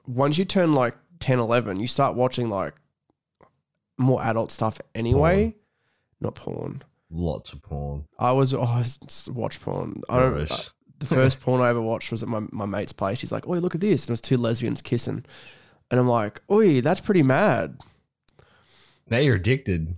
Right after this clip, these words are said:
Speaker 1: Yeah, that's, that's right. I'm actually, I'm, I'm
Speaker 2: <laughs> Yeah.
Speaker 1: quite, quite, quite addicted now. Um, <clears throat> so this podcast, by the way,
Speaker 2: You
Speaker 1: it's
Speaker 2: watched it
Speaker 1: coming
Speaker 2: at
Speaker 1: out.
Speaker 2: traffic lights.
Speaker 1: I, at the traffic lights, like, in between, uh,
Speaker 2: Mm.
Speaker 1: lights are red. <laughs> Uh, uh, uh, uh.
Speaker 2: Yeah,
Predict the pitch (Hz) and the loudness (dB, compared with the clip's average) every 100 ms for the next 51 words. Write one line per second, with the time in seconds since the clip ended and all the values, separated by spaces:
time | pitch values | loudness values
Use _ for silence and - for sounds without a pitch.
0 | - 120 113 110 117 - 113 110 135 - | -2 0 0 0 -2 -2 -2 -2 -4 -4
1 | 113 - - 123 - 110 95 101 110 107 | -8 -6 -6 -8 0 2 4 2 -2 -8
2 | - - _ - 113 73 - - - - | -12 -20 _ -4 -4 -4 -8 -8 -10 -14
3 | - - - - - _ 113 104 139 151 | -14 -12 -12 -16 -20 _ -2 0 0 -2
4 | - 156 151 147 139 139 180 - 131 123 | 2 4 4 4 4 4 0 2 -2 0
5 | 101 101 - 101 98 - 110 120 135 117 | -2 -2 -4 -6 -6 -6 -2 0 0 0
6 | 113 - 73 78 92 71 65 - - _ | -2 -4 -6 -6 -6 -6 -8 -12 -20 _
7 | _ 110 110 - - 113 - 110 131 92 | _ -6 -6 -8 -8 -4 -4 -4 -4 -6
8 | - 117 - 123 - 120 107 117 - _ | -4 -4 0 0 0 0 0 -2 -10 _
9 | _ _ _ _ - 113 120 131 131 127 | _ _ _ _ -8 -4 -2 0 0 -4
10 | 143 143 151 160 - _ 262 277 285 _ | -6 -4 -4 -6 -12 _ 0 0 -6 _
11 | 247 320 302 _ - 269 320 - - - | 0 2 0 _ 0 2 2 -2 -20 -20
12 | - - - _ _ _ _ - 78 | -20 -20 -20 _ _ _ _ -14 -12